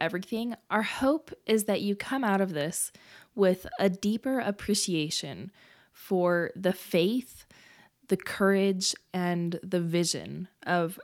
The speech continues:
our Mother Eve, as well as with a willingness to look at the story with new eyes.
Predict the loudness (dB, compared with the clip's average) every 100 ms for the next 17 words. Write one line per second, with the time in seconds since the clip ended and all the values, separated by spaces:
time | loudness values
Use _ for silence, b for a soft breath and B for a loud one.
0 | -4 -2 0 -2 -4 -6 -8 -10 -14 B
1 | B B B 2 2 4 2 2 2 2
2 | 2 -2 -4 0 2 0 -4 0 2 4
3 | 2 2 0 -2 0 2 2 0 -2 -2
4 | -2 -2 -2 0 0 0 2 2 0 -6
5 | 0 2 2 0 -2 -6 -4 -2 -2 -4
6 | -6